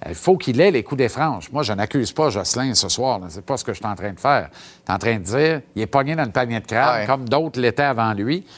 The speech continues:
Speaker 1: Puis c'est pas gérable.
Speaker 2: Puis, puis ça fait longtemps qu'on en parle. L'attitude des parents également, là, tu sais. Puis, euh, puis j'ai été parent moi aussi. J'ai pas été un parent de, de, de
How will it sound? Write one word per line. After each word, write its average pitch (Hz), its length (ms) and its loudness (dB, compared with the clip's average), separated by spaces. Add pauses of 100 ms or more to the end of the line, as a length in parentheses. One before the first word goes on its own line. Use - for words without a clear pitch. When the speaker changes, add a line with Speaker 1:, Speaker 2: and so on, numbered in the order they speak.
(180)
Speaker 1:
Puis 101 80 -8
c'est - 100 0
pas 165 120 6
gérable. 160 420 2
Speaker 2:
Puis, 135 80 -2
puis 139 140 0
ça 175 120 4
fait 165 60 4
longtemps 175 220 2
qu'on 147 160 6
en 110 120 6
parle. 117 200 4
L'attitude 127 440 2
des 120 140 4
parents 107 260 2
également, 104 500 4
là, 101 120 4
tu - 60 -4
sais. 127 160 2
Puis, 104 320 0
euh, 98 360 4
puis 107 140 -4
j'ai 120 140 4
été 131 160 4
parent 131 280 2
moi 120 160 6
aussi. 151 440 0
J'ai 120 200 4
pas 131 140 0
été 131 180 2
un 123 120 6
parent 120 500 2
de, 107 320 6
de, 101 380 6
de 101 380 4